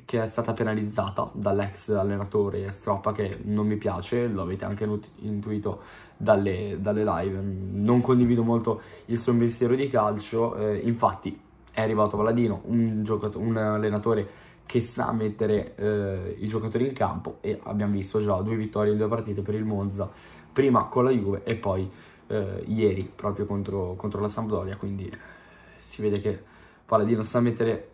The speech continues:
eh, gli uomini in campo. E comunque il Monza è una squadra che ha qualità,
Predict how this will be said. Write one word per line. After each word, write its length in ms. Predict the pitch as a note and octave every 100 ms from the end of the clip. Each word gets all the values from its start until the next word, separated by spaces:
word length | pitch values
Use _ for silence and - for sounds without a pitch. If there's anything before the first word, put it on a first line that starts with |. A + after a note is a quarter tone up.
| -
eh, 260 | A#2+ A#2 A2
gli 40 |
uomini 300 | A#2 A#2 B2
in 60 | C3
campo. 520 | A#2+ A#2 A#2 A2+ B2+
E 100 | B3+
comunque 400 | G#3 E3+ F#3 D#3+
il 60 | C#3+
Monza 240 | F3 C3
è 40 | A#2
una 80 |
squadra 280 | G#2+ D3 C3+
che 80 | G#2+
ha 40 |
qualità, 400 | G#2+ G2+ G2+ A2+